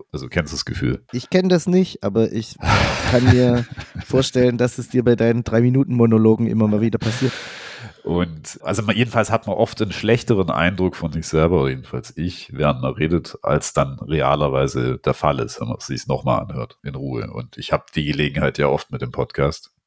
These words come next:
Speaker 2: Mhm.
Speaker 1: Und ich denk, die Erfahrung hilft da einfach.
Speaker 2: Ja, wichtig ist halt, dass am Ende irgendwie was Sinnvolles bei rauskommt, ne?
Speaker 1: Genau.
Speaker 2: Und ich meine, das ist ja so eine Gabe von Politikern, die können ja auch eine Stunde lang zu irgendwas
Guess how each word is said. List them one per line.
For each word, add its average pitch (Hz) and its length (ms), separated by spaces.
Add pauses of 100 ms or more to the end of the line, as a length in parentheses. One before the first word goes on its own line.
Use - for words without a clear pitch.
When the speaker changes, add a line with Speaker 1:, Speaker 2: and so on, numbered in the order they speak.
Speaker 2:
Mhm. 98 300
Speaker 1:
Und - 520
ich - 100
denk, 67 220
die 65 100
Erfahrung 60 500
hilft - 280
da - 60
einfach. - 260
Speaker 2:
Ja, 107 120
wichtig 127 300
ist 117 160
halt, 113 140
dass 107 160
am 107 120
Ende 110 260
irgendwie 104 340
was 101 200
Sinnvolles 98 420
bei 90 140
rauskommt, 123 500
ne? 113 220 (580)
Speaker 1:
Genau. 98 220
Speaker 2:
Und 98 260
ich - 80
meine, 95 220
das 95 160
ist 98 120
ja 101 120
so 95 80
eine 98 180
Gabe 101 360
von 101 220
Politikern, 104 640
die 101 120
können 104 220
ja 95 180
auch 95 140
eine 107 120
Stunde 110 360
lang 101 260
zu - 140
irgendwas 101 640